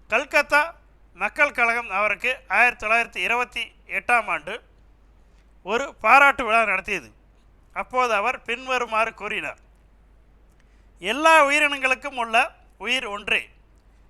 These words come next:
மனித உயிரும் அத்தகையதே. எனவே அனைத்து உயிரினங்களும் பொறுமை, ஒற்றுமை, இணைந்து வாழ்தல் ஆகியவை கடைபிடிக்க வேண்டும். இதில் மனிதர்களின் பங்கு மகத்தானது.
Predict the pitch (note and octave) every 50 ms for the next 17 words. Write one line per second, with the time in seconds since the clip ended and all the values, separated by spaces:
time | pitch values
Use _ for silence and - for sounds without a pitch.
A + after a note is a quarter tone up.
0 | _ _ - D3+ E3 G#3+ B3 C4+ C#4 C4 B3+ B3+ B3+ B3 B3 C4 C#4 C4 - G3+
1 | F#3+ G#3 - B3 A#3+ A#3 A3+ G#3 G3+ E3+ A#2 G#2+ - _ _ _ _ - D#3+ F3+
2 | G#3+ G#3+ G#3+ A#3 C4+ - - - - _ _ _ _ - _ - D#3+ F#3 B3 D4
3 | D4 - D4+ C4+ B3+ C4 C#4 C4+ B3+ B3+ B3 A#3 A#3+ B3 C4+ - - _ _ _
4 | _ _ _ _ _ - G#3+ A#3 B3 A#3+ A#3 A#3+ B3+ C#4+ E4+ - - F3 G3+ A3
5 | - B3+ C4 A#3+ A#3 A#3+ B3+ E4 - - F3 F#3 A#3+ C4 C4 A#3+ B3 A#3 A3 G#3
6 | G#3 G3+ G#3+ A#3+ A#3+ G#3 F#3+ G#3 A3 A3 G#3+ A3+ A#3 A3+ G3+ G3+ G#3+ A3+ G3+ G#3
7 | G#3 F#3 G#3 F#3+ F3 F3+ F3+ E3+ C#3+ - _ _ _ _ _ _ _ _ _ -
8 | D#3+ F3+ G#3+ A#3+ B3+ - _ _ _ - - _ - - _ - E3+ F#3 A#3+ C4+
9 | D4 D4 C#4 C4+ C4 C4 A#3+ F3+ - G#3+ A3 G#3+ G3+ B3 B3+ - - - F3 G#3
10 | A#3 A3+ A#3+ A#3 A3 G3+ D#3 C3+ A2+